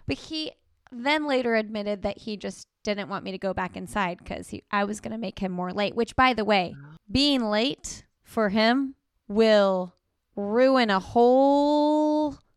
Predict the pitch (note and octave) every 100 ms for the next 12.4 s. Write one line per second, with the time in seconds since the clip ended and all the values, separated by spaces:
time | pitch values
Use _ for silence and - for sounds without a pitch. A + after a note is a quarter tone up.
0 | _ _ _ _ _ _ C4 C4+ A#3 A3+
1 | G3 F#3 G#3 G3 F#3+ G3+ G#3+ A3 - G#3
2 | F#3+ F3+ F#3 G3 - A3+ A#3 F#3 G3+ A3
3 | G#3 G#3 G#3 G3+ G3+ G3+ F#3+ F#3 F#3+ F3+
4 | - - _ _ _ _ _ A3 G#3 F#3
5 | F3 F#3 G3 A3 D#4 C4 C#4+ D4 C4 G#3+
6 | G3 F#3 G3 G3 - D3 C#3 D#2+ E3+ F3+
7 | D#3 D#3 E3 E3 - C#3 B2 - C3 C3
8 | B2+ - _ - E3 D3+ - E3+ G#3 G#3
9 | - G#3 F3 D3 - C#3+ E3 E3 D3+ D3
10 | D#3 D3+ C#3+ B2+ B2 - C3 C3 C3+ -
11 | C3+ B2+ - C3 C3 - B2 A3+ G#3 G3
12 | G3 G3 D#3+